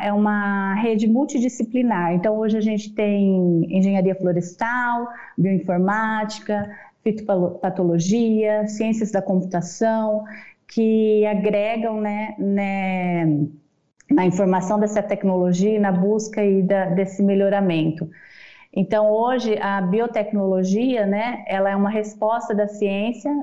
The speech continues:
é, pra problemas que afetam a humanidade, né?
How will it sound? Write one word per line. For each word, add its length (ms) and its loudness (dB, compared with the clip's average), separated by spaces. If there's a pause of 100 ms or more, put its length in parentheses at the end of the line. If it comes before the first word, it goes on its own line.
(120)
é, 800 0
pra 400 0
problemas 520 0
que 80 -8
afetam 460 -2
a 60 -2
humanidade, 720 0 (240)
né? 300 -4